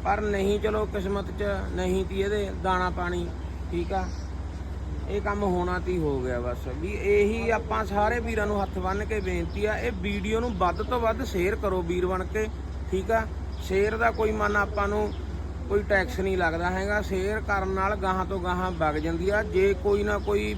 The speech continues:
ਵਿੱਚ ਬੰਦੇ ਵਿਚਾਰੇ ਹੈ ਨਾ ਵੀ ਉਈਓ ਜੱਕ 'ਚ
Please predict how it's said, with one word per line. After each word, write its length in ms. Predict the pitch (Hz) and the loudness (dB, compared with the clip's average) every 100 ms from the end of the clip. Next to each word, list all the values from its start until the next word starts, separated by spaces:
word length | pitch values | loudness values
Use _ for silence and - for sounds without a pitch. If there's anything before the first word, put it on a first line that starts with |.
| 180 | -4
ਵਿੱਚ 260 | 190 - 208 208 196 - - - - | -4 0 2 2 0 -6 -6 -6 -4
ਬੰਦੇ 340 | 185 190 208 202 | -2 0 0 0
ਵਿਚਾਰੇ 380 | 196 202 208 208 | 0 0 0 0
ਹੈ 140 | 202 214 | 0 2
ਨਾ 220 | 233 233 - - - 165 | 2 0 -2 -8 -8 -4
ਵੀ 500 | 196 220 220 220 - - | -2 -2 -2 -4 -4 -2
ਉਈਓ 320 | 214 214 220 | 0 2 0
ਜੱਕ 340 | 190 190 - | 2 2 2
'ਚ 140 | 196 | 0